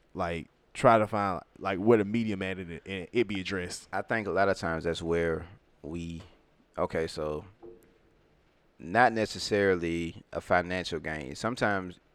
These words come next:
Speaker 2: Big Sean said it, "Today if I don't earn, best believe I'm gonna learn." So even if you can't be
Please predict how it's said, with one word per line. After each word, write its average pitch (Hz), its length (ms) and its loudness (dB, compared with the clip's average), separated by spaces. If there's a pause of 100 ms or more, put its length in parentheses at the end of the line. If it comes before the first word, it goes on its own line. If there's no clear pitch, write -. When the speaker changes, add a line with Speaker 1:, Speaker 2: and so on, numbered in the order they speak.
(760)
Speaker 2:
Big 107 160 0
Sean 104 280 4
said 90 280 -2
it, 76 100 -8 (400)
"Today 104 400 0
if 110 120 4
I 104 160 8
don't 92 460 -2 (680)
earn, 131 420 4
best 92 220 0
believe 101 260 -2
I'm 98 100 -4
gonna 92 220 0
learn." 87 320 -2
So 87 440 -2
even 131 200 0
if 104 160 0
you 104 220 -2
can't 107 480 0
be 95 400 -4